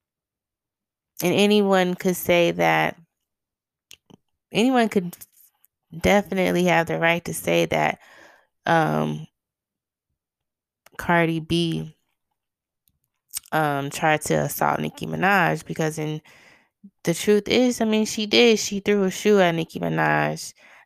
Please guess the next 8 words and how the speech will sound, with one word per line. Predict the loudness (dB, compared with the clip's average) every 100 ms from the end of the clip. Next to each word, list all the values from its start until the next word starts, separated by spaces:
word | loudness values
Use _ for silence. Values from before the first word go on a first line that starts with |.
| -4
I |
mean, | -2 2
that's | 2 2
disrespectful. | 0 -2 -2 0 2 0 0 0 0 -4 _ _ _ _
That's, | -2 -2 -2 -8 -10
you | -6 -2
know, | 0 0 -4 -10 _ _ _
v-, | -14